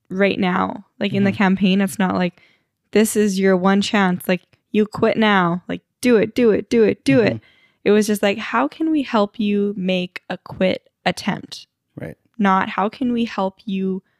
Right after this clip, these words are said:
Speaker 1: completely quit forever?" But, "How can we support you to make an attempt to quit?"
Speaker 2: Mm-hmm. Right. Hmm.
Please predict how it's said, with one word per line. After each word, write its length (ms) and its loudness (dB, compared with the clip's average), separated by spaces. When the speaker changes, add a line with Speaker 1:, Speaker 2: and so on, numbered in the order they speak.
Speaker 1:
completely 560 -2
quit 400 -4
forever?" 720 -2
But, 120 -4
"How 420 0
can 240 -2
we 140 -2
support 520 -6
you 240 -6
to 220 -16
make 500 -6
an 120 -6
attempt 760 -12
to 100 -16
quit?" 540 -14
Speaker 2:
Mm-hmm. 240 -4
Right. 260 -14
Hmm. 100 -4